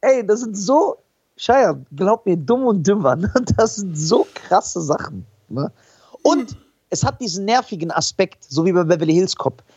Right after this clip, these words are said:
Speaker 1: Ich mag diese Charaktere, die so nervig sind,
Speaker 2: Hm.
Speaker 1: dass so alle anderen Hass haben. Deswegen mag ich Eddie Murphy und Jim Carrey, weil die sehr oft diese Charaktere gespielt haben. So, alle sind genervt, aber die machen immer weiter. Die scheißen so da drauf, dass die zu viel reden.
Speaker 2: Das ist geil.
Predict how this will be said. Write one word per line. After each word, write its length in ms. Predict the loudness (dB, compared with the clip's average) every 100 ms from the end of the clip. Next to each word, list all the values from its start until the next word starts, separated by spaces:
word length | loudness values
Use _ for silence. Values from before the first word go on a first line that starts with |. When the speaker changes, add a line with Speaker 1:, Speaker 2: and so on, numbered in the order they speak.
| -6
Speaker 1:
Ich 80 | 0
mag 160 | 0
diese 180 | 0 -2
Charaktere, 500 | 0 0 0 0 0
die 100 | 0
so 140 | 0 0
nervig 520 | 2 2 0 -2 -4
sind, 340 | -2 -4 -4 -14 -20
Speaker 2:
Hm. 180 | -8 -4
Speaker 1:
dass 140 | -2
so 120 | 0
alle 200 | 2 2
anderen 340 | 2 2 0 0
Hass 220 | -2 0
haben. 280 | -4 -4 -10 _ _ -2
Deswegen 240 | -2 0
mag 140 | 0 0
ich 100 | -2
Eddie 140 | 2
Murphy 260 | 2 0 -2
und 60 |
Jim 180 | -2 0
Carrey, 300 | 2 2 2
weil 120 | 2
die 100 | 0
sehr 220 | 2 2 2
oft 120 | 0
diese 160 | 0 0
Charaktere 420 | 0 0 0 0
gespielt 380 | 0 0 0 0
haben. 180 | 0 2
So, 120 | 2
alle 160 | 4 4
sind 160 | 2
genervt, 340 | 4 4 4 4
aber 140 | 2
die 100 | 4
machen 220 | 2 4
immer 180 | 4 6
weiter. 360 | 6 4 -2 -4 _ _ -2
Die 80 | 2
scheißen 360 | 4 2 0
so 100 | 0
da 80 | 2
drauf, 360 | 2 0 -2 _ _ _
dass 120 | -2 -2
die 80 | -4
zu 120 | -4
viel 140 | -4
reden. 300 | -2 -2 -4 -12 _ _ _ _ _ _ _ -20 -20 -14
Speaker 2:
Das 220 | -12 -12
ist 120 | -12
geil. 280 | -8 -8 -8